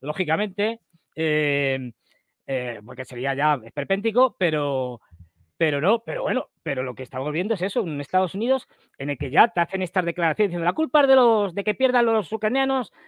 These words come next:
es de los, eh, republicanos". Esto, esto es un disparate. Porque ya no tienen,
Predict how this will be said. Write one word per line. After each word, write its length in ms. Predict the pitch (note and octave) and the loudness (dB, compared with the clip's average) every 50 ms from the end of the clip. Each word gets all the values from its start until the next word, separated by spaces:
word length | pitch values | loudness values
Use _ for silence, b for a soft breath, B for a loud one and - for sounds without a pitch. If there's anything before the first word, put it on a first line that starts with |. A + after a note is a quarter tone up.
| b b - | b b 0
es 200 | F#3 A#3+ B3 A#3+ | 2 2 4 4
de 140 | A#3+ A#3 | 4 4
los, 800 | A3+ A3 G#3+ G#3 G3+ F#3+ F3+ E3+ E3 D#3+ D#3+ D3+ D3+ B2+ A2 D#3 | 4 4 6 6 6 6 6 4 4 2 0 0 -2 -4 -6 -4
eh, 400 | D#3+ D3 D3+ D3+ D3 D3 D3 C#3+ C#3 | -2 0 0 2 2 2 0 0 0
republicanos". 720 | D3+ D#3+ C#3+ F#3 F#3 F3+ F#3+ G#3 F3+ C#3 A2 G2+ G2+ _ | -2 -4 -4 -2 -2 2 2 2 2 2 -4 -12 -18 _
Esto, 640 | A2 _ _ _ _ _ _ _ _ _ _ _ - | _ _ _ _ _ _ _ _ _ _ _ _ -20
esto 220 | _ _ - B2 | _ _ -18 -18
es 180 | C3 - - F#3+ | -18 -14 -10 -8
un 60 | G3+ | -4
disparate. 500 | G#3 G3+ - D3+ A3 C4 - C#3+ G2+ - _ _ _ _ _ _ _ _ _ _ _ _ _ - _ _ _ _ _ | -4 -2 0 0 0 0 0 -4 -12 -12 _ _ _ _ _ _ _ _ _ _ _ _ _ -20 _ _ _ _ _
Porque 320 | - G3 E3+ - - E3+ E3 | -4 -4 -2 -2 -4 0 4
ya 140 | F#3+ A3+ C4 | 4 4 4
no 140 | C#4+ C4+ | 4 2
tienen, 520 | G3+ - B3+ C#4 C#4 C#4 C#4 C#4 C#4 B3+ | -2 -2 -2 0 0 0 0 0 -4 -8